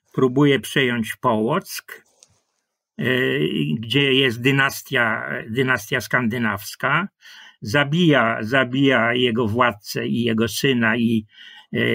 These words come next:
siłą zabiera ze sobą jako swoją żonę córkę tegoż, e, Rongwalda. E, potem zajmuje Kijów, e, i robi jedną próbę, pierwszą.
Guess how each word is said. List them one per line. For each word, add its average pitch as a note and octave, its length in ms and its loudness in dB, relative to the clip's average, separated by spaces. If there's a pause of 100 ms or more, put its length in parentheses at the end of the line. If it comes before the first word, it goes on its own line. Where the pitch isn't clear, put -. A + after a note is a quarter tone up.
(340)
siłą A#2+ 480 2
zabiera A2+ 480 2
ze A2 140 0
sobą A2+ 500 0 (320)
jako A#2 220 -2
swoją A#2+ 420 2
żonę A2 640 0
córkę A2+ 440 0
tegoż, A2 480 -2
e, A#2 240 -6 (300)
Rongwalda. B2 840 2 (1080)
E, C#3+ 200 0
potem F3 360 0
zajmuje D3 460 2
Kijów, C3+ 680 -4 (460)
e, D3+ 340 2
i D#3+ 520 0
robi G#3 240 4
jedną E3 360 4
próbę, A2 400 -6
pierwszą. B2+ 400 -4